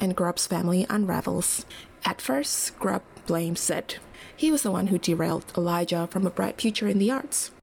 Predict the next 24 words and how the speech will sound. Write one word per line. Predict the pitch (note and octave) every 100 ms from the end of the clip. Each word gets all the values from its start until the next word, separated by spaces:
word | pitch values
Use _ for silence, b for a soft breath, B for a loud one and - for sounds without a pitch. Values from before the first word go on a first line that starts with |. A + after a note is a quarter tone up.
| _ _ _ _
But | C4+
as | D#4 -
Grub | A#3 A#3
looks | G3 F#3
back | - F3+ - -
at | F#3+
those | F3+ -
dreamy | - F#3 F#3+ F3+
summer | F#3 E3+ E3
days, | E3 E3+ E3 E3 - - - - - -
the | F3+
sanctuary | - C#4 D4+ A3 F#3 - -
of | F3+
her | - D#3+
certainty | E3 - - F#3+ - D#3+
crumbles. | - - D#3 - - - - - - B B B B B
Was | A3+ G#3+
Sid | B3+ B3
really | F#3+ F3+ F3
responsible | E3+ - E3+ E3 F3 E3+
for | E3+ E3+
her | E3
brother's | - E3+ - E3+
disappearance? | - - - - G3 F4 -